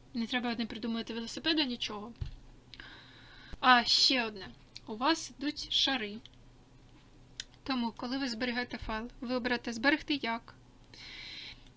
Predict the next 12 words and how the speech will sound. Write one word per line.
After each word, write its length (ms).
І 160
отут 400
у 40
списку, 480
ну, 120
у 20
мене 260
новий 300
Photoshop, 580
тому 260
у 20
мене 240